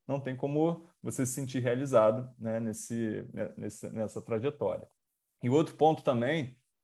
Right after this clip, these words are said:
foi que durante muito tempo, e ainda é verdade isso,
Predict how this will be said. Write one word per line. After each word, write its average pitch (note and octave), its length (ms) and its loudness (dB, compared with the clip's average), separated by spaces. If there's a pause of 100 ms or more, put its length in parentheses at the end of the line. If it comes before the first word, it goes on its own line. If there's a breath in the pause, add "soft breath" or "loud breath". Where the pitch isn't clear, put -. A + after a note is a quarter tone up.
foi B2 140 4
que B2+ 100 -2
durante C3+ 460 2
muito F3 380 0
tempo, C3 640 -2
e C3 160 0
ainda E3 400 4
é D#3 40 10
verdade A#2 640 4
isso, C3 480 -2